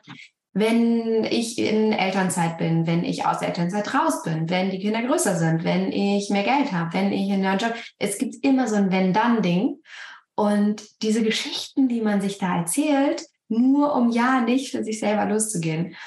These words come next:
Und das ist ganz, ganz spannend. Und, ähm, das Zweite ist, dass du auch sagtest, ja, das Geld. Und auch das ist ein berechtigter Faktor, weil ja, das ist natürlich wirklich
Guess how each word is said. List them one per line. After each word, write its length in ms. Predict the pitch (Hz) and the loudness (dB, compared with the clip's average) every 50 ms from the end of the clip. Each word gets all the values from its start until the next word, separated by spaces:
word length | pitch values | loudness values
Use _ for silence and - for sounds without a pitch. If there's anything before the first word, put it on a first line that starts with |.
| - - _ - | -20 -18 _ -2
Und 160 | - 185 190 | 0 0 0
das 120 | 190 185 | 0 0
ist 120 | 190 - - | -2 -2 -2
ganz, 180 | 202 196 196 | -2 -2 0
ganz 180 | - 196 190 - | 0 0 -2 -2
spannend. 360 | - - 202 196 180 175 - | -2 -2 0 0 0 0 0
Und, 200 | 180 170 170 - | -2 -2 -2 -2
ähm, 440 | 190 180 170 170 170 175 180 175 - _ _ _ _ _ _ _ _ _ _ _ _ - | 0 0 2 2 2 2 0 -2 -6 _ _ _ _ _ _ _ _ _ _ _ _ -8
das 140 | - - | -6 -4
Zweite 300 | - - 185 185 185 208 | -2 0 0 0 0 0
ist, 120 | 208 202 - | 0 0 -2
dass 100 | 190 185 | -2 -2
du 160 | - 208 - | -2 -2 -2
auch 100 | - 185 | -2 -2
sagtest, 400 | - - 185 180 - 190 170 - | -2 -2 -4 -4 -2 -4 -4 -2
ja, 140 | - 185 185 | 0 0 2
das 180 | 180 170 - - | 2 0 -2 -2
Geld. 480 | - 165 160 165 185 214 262 294 - - _ _ _ - | 0 2 2 2 2 0 0 -2 -6 -12 _ _ _ -2
Und 320 | 180 175 180 180 175 - - | 0 2 2 2 0 -2 -4
auch 200 | - 170 165 - | -4 -4 -2 -2
das 220 | 190 180 - - | -4 -2 -2 -2
ist 120 | 214 - - | -4 -2 -2
ein 80 | 185 | -2
berechtigter 560 | 175 185 185 190 185 190 - - - - 175 170 | 0 0 0 0 -2 -4 -8 -12 -6 -4 -4 -4
Faktor, 600 | - - 185 196 - - - 214 214 220 233 - - - - - - - - | 0 -2 -2 -2 -2 -2 -2 0 0 0 -2 -4 -8 -14 -16 -16 -14 -8 -2
weil 220 | 175 170 175 175 | 0 2 4 4
ja, 360 | 170 175 170 180 202 - - - | 4 4 2 2 2 0 -2 -2
das 180 | 196 180 - - | -2 -2 -2 0
ist 240 | - 220 220 - - | -2 -2 -2 0 0
natürlich 540 | 196 190 - - 226 214 208 208 - - | -2 -2 -2 0 0 0 0 0 -2 -2
wirklich 500 | 190 196 - 208 190 196 190 190 - - | -4 -4 0 0 0 0 0 -2 -6 -10